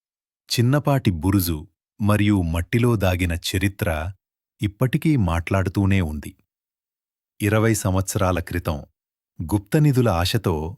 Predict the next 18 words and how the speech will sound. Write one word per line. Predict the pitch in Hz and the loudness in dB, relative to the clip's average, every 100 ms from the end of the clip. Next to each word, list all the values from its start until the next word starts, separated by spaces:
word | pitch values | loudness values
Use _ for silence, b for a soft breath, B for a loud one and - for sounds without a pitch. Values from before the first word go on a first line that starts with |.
| _ - | _ -4
ఈ | 107 90 73 | 0 0 -2
బురుజును | 87 101 117 107 | 0 0 2 0
త్రవ్వారు. | - 80 73 78 - - _ _ _ _ _ _ _ - | -2 -6 -4 -6 -8 -14 _ _ _ _ _ _ _ 0
అందులో | 101 113 113 107 | 2 4 4 4
ఒక | 98 92 101 | 2 0 -4
అండా | 92 95 101 113 | 0 2 2 4
నిండా | 104 95 95 87 71 | 4 2 2 0 -4
బంగారం | 80 92 113 113 104 | -4 0 2 2 2
దొరికిందని, | 92 90 90 85 87 98 139 - _ _ _ | 0 -2 -2 -2 -2 -2 -4 -10 _ _ _
దాన్ని | 95 110 113 110 80 | 0 2 4 2 0
గుప్తనిధుల | 92 - 151 139 123 110 80 | -4 -2 2 2 4 2 0
దొంగలు | 82 92 110 98 76 90 - _ - | 0 2 2 2 -2 -6 -14 _ -8
రంగలు | 87 90 117 127 92 | -2 0 2 2 0
రాత్రిపూట | 80 95 - 127 120 107 101 | -2 -2 -2 -2 -2 -2 -2
తీసుకెళ్లారని | - 92 - 98 90 90 92 92 78 85 - _ _ _ | -2 -4 -2 0 0 0 0 0 -2 -8 -14 _ _ _
అప్పట్లో | - - 117 113 123 113 | -10 -6 -4 -2 -2 -2
కొందరు | 104 98 82 | -2 -2 -2
చెప్పారు. | 80 73 82 78 | -6 -6 -6 -6